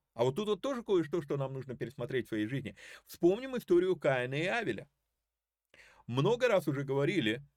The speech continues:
что для Бога, для Бога смерть человека не является ущербом. Человек переходит в вечность. Это для нас, оставшихся на земле, человек умер.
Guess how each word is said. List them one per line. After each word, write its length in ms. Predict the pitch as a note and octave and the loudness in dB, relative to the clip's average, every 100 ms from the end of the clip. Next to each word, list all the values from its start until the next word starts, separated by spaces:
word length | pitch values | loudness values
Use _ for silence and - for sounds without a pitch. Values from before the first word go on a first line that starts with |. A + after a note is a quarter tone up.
| _ _ | _ _
что 400 | D3 C#3+ C#3 C#3+ | 2 4 4 0
для 300 | G#2+ C#3 C#3+ | -2 4 4
Бога, 560 | D#3 G3+ A#2+ A#2 E3 - _ | 6 4 4 2 0 -8 _
для 300 | G#2 A2+ C3 | -4 4 4
Бога 500 | C3 D3+ A#2 G#2 A#2+ C#3+ - | 6 4 4 2 -2 -6 -8
смерть 300 | C3+ D3+ C#3+ | -2 -2 0
человека 540 | D3 B2 D3 F3 B2 | 0 0 0 -2 -4
не 600 | A#2 C3+ D3+ D#3 D#3 D#3+ _ | -4 -2 -2 0 -2 -4 _
является 720 | A2+ B2+ A#2 A#2 A#2 A2+ - | -8 -4 0 2 2 0 -6
ущербом. 640 | G#2 - - F#2+ F#2 G#2 - _ _ _ _ - - | -8 -6 -6 -4 -4 -8 -12 _ _ _ _ -20 -12
Человек 440 | - D3 C3+ D#3+ G3+ | 0 4 4 4 -2
переходит 500 | C3+ G#2+ A#2 A#2+ - | -4 -4 -6 -8 -12
в 60 | |
вечность. 580 | A2+ A2+ - - - _ _ - - - | -8 -8 -8 -12 -20 _ _ -20 -14 -2
Это 260 | C#3+ D#3 | 2 4
для 200 | D3 D#3+ | 4 2
нас, 280 | F3+ G#3+ - | 2 0 0
оставшихся 640 | C#3 - D3+ C#3+ C#3+ C#3+ | -2 0 0 0 -8 -6
на 120 | C3 B2+ | -6 -6
земле, 560 | B2+ B2+ D3 A2 E2+ _ _ - | -6 -4 0 0 -2 _ _ -6
человек 440 | A#2+ B2 A#2+ - | -2 0 0 -4
умер. 280 | A#2+ F2+ | -8 -8